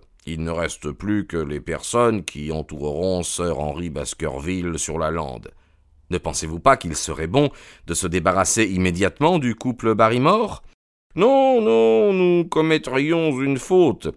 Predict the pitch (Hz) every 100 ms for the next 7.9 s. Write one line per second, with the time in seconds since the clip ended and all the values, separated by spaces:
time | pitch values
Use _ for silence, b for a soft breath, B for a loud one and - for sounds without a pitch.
0 | _ - 98 101 104 - 143 160 160 151
1 | 98 95 - 120 117 - 98 90 - 95
2 | 107 104 95 92 117 120 - 196 170 -
3 | - B B B B _ 82 76 135 151
4 | 117 98 95 92 - 87 - 90 127 151
5 | 98 95 95 92 - 123 170 160 104 101
6 | - 95 - 87 87 90 78 131 143 101
7 | 98 98 92 117 110 - 165 104 73